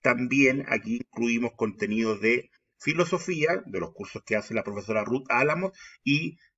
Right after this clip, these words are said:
arte, los profes-, los cursos que hace el profesor Jorge Araya, ¿ya? Eh, esperamos que estén, que se encuentren bien, que se estén cuidando, no olvidar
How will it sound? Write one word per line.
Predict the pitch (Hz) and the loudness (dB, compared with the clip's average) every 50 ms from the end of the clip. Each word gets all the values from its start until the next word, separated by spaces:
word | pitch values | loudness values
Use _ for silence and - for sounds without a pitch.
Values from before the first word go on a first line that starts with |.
| _ _ - | _ _ 4
arte, | 131 131 131 131 131 - - 170 165 - - | 6 6 6 4 2 -2 -2 -2 -2 -2 -4
los | 117 104 | -6 -4
profes-, | - 107 107 98 107 104 - - | -4 -4 -6 -4 -6 -6 -6 -6
los | 104 92 | -8 -6
cursos | - - 113 - - 120 - | -4 -4 -4 -4 -6 -6 0
que | - 113 | 2 2
hace | 110 - 117 | 2 2 0
el | - | -6
profesor | - 107 104 104 - 120 110 | -4 -6 -8 -4 -2 -2 -2
Jorge | 107 - - 117 - - - | -2 -4 -8 -8 -6 -2 -2
Araya, | 80 67 64 67 - - - _ _ _ - | -2 0 -2 -4 -6 -10 -18 _ _ _ -6
¿ya? | 117 147 156 - _ - - - - - - - - - - | -4 -4 -4 -6 _ -20 -20 -18 -18 -18 -18 -18 -16 -4 4
Eh, | - 117 113 | 6 8 8
esperamos | 104 - - - 113 110 104 104 110 113 117 - | 6 6 4 4 6 6 8 6 6 4 2 0
que | - 113 | 0 -2
estén, | 107 - - 120 117 110 107 110 - - - _ | -2 0 -2 0 0 0 -2 -6 -8 -14 -18 _
que | - 101 | -12 -8
se | 95 104 | -6 -6
encuentren | 98 - 110 104 - 107 110 104 | -4 -4 -4 -2 -2 -2 -2 0
bien, | 107 120 123 127 131 143 | 2 4 4 4 4 2
que | 139 123 113 | -2 -4 -4
se | - 104 | -4 -6
estén | 95 - 110 107 104 | -6 -4 -4 -4 -2
cuidando, | - 104 110 113 113 120 123 120 117 117 107 123 127 117 | -2 0 0 2 4 6 6 6 4 2 0 0 -2 -2
no | 104 107 113 | -2 0 0
olvidar | 113 107 104 110 110 113 113 113 110 107 - | -2 -2 0 0 2 2 4 2 2 0 -4